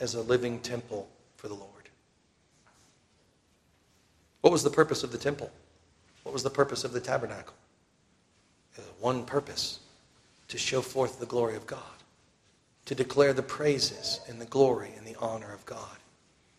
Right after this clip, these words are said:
Is God consuming your sin, making you holy like him? Do the people around you say to you, "Hey, you know what?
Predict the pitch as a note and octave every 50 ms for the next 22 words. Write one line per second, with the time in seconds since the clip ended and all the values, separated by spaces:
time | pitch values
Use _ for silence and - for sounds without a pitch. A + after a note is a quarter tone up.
0 | _ _ _ _ _ _ _ _ _ _ _ _ _ _ _ - C3+ B2+ - D3+
1 | D#3+ E3+ E3 - - D3 C#3 - - - D3 D3+ D3+ D3+ D3 C#3 C3 C3 B2 -
2 | - - B2+ B2 A#2+ B2 B2 A2 - - - _ - A#2+ A#2+ A#2 - B2 A#2+ A#2
3 | A2+ G2+ G#2 A#2 A#2 A#2 A#2 A#2 A2+ A2+ A2+ - - - A#2 A#2 A#2 A#2 - -
4 | - - _ _ _ _ _ _ _ _ _ _ _ _ _ _ _ _ _ _
5 | _ _ _ _ _ _ _ _ - - C#3 C3+ D#3 D#3+ D#3 D3+ C#3 C#3+ C#3+ C#3+
6 | D3 D3 C#3+ C#3+ D3 C#3 C#3+ - D3+ D3 C#3 C3+ - C#3 C#3 B2+ C3+ D3 C#3+ C#3+
7 | D3+ D#3+ E3+ E3+ F3